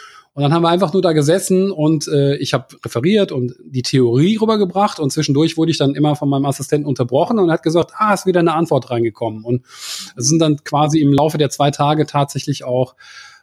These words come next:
ähm, äh, Links passiert, ne? Und das Thema war damals, wie man seinem Kind, äh, wie man seinem, äh, ähm, wie man, wie man einen, einen Hund für ein Kind anschafft. Und, ähm, was, was da alles zu bedenken ist, das ging von, ja, welche Hunderassen gibt es,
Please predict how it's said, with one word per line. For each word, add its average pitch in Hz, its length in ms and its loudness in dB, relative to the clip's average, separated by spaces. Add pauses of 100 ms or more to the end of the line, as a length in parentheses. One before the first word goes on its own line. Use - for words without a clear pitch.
(140)
ähm, 123 440 0
äh, 117 200 -2
Links 143 320 0
passiert, - 500 -6
ne? 143 80 0
Und 160 80 0
das 139 140 0
Thema 220 320 0
war 180 160 2
damals, 165 500 0
wie 151 100 0
man 151 160 2
seinem 131 320 2
Kind, 208 440 -2 (800)
äh, 139 300 0
wie 135 200 2
man 156 180 2
seinem, 139 500 2
äh, 123 460 -6
ähm, 110 240 -6
wie 156 100 0
man, 202 240 2
wie 165 120 2
man 175 180 2
einen, 139 420 2
einen 131 360 2
Hund 240 340 0 (240)
für - 460 -2
ein 147 280 2
Kind 151 280 0
anschafft. - 500 -10 (520)
Und, 127 640 -2
ähm, 123 480 -6
was, 156 220 -2
was 180 160 0
da 160 80 -2
alles 175 180 0
zu - 100 -2
bedenken 151 420 0
ist, 101 200 -10
das 123 140 0
ging 185 380 0
von, 147 460 2
ja, 123 160 2
welche 123 200 0
Hunderassen 127 560 0
gibt 107 240 -6
es, - 200 -4